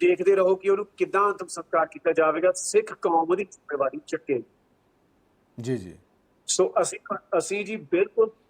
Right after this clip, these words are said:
Speaker 1: ਸਪਸ਼ਟ ਤੌਰ ਦੇ ਵਿੱਚ ਅਸੀਂ ਮੈਡੀਕਲ ਮੀਡੀਆ ਨੂੰ ਵੀ ਦੱਸਿਆ ਆ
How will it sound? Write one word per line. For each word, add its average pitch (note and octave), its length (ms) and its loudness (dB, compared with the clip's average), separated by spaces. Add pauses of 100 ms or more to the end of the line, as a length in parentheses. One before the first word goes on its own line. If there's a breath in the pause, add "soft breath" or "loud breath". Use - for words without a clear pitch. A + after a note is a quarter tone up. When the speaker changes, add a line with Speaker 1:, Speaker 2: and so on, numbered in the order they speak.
(120)
Speaker 1:
ਸਪਸ਼ਟ - 540 -4
ਤੌਰ F#3+ 280 4
ਦੇ F#3+ 80 2
ਵਿੱਚ F3+ 240 -8 (100)
ਅਸੀਂ F3 280 -4
ਮੈਡੀਕਲ D#3+ 300 -4
ਮੀਡੀਆ F3+ 340 -4
ਨੂੰ F#3 100 0
ਵੀ F#3 80 -8
ਦੱਸਿਆ F3 500 2
ਆ - 20 -4